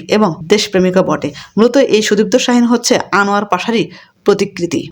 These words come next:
আনোয়ার পাশা এই সুদীপ্ত শাহিনের মধ্য দিয়ে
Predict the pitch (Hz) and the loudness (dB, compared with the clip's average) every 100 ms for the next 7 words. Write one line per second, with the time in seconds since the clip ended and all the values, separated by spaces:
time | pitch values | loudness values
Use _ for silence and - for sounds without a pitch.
0 | - 240 247 277 190 185 214 294 226 208 | -2 2 2 2 0 0 0 0 0 2
1 | - 262 302 - 349 - 220 196 214 202 | 2 2 2 0 0 2 0 0 0 0
2 | 180 208 175 208 | 2 2 2 2